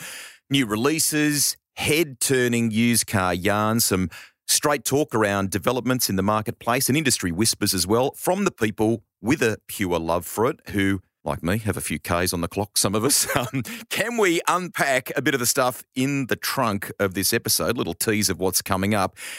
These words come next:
including the German car that lives up to that crap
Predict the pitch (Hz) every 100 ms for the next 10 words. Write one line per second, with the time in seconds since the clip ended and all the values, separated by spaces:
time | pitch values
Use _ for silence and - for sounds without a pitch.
0 | - - - 87 - 170 160 135 123 143
1 | 139 - 92 95 107 110 101 113 147 135
2 | 127 131 - - 110 101 107 104 _ _
3 | _ _ - - 117